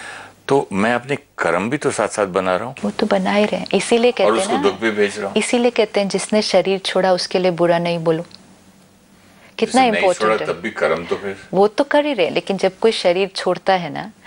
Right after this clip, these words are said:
Speaker 2: और अगर कोई
Speaker 1: उसकी बुराइयों
Speaker 2: उसकी,
Speaker 1: में भूल जाते हैं।
Speaker 2: उसके लिए अगर कोई कुछ बात करते हैं ना ऐसे कि वो, तो बुरा नहीं बोलो, शरीर छोड़ दिया ना,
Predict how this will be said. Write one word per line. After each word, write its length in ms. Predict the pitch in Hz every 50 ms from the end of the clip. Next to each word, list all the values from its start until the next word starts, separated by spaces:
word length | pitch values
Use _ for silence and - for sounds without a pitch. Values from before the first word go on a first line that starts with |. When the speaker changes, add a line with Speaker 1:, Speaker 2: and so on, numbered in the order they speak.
| - - - -
Speaker 2:
और 80 | 180 170
अगर 220 | 170 165 175 190
कोई 240 | 190 - - 208 202
Speaker 1:
उसकी 180 | 202 202 185 185
बुराइयों 280 | 185 - 202 196 196
Speaker 2:
उसकी, 100 | 190 185
Speaker 1:
में 100 | 175 160
भूल 180 | 160 85 - -
जाते 280 | 156 - - - -
हैं। 160 | 71 69 - -
Speaker 2:
उसके 380 | - - - - - - 220
लिए 180 | 220 202 208 202
अगर 260 | 196 190 190 190 190
कोई 240 | - - 202 190 185
कुछ 440 | 185 - - - 180 - - - 160
बात 280 | 151 151 156 - -
करते 360 | - - 175 165 - - 214
हैं 160 | 233 254 247 185
ना 100 | 160 151
ऐसे 280 | 151 156 - - 170
कि 180 | 165 - - 165
वो, 200 | 160 160 165 165
तो 400 | 165 - - - - - - 220
बुरा 360 | 180 - - 156 156 151 143
नहीं 160 | 135 - -
बोलो, 240 | - - - - -
शरीर 360 | 160 - - - - 151 151
छोड़ 260 | 151 - - - 175 -
दिया 160 | - - 190
ना, 120 | 208 233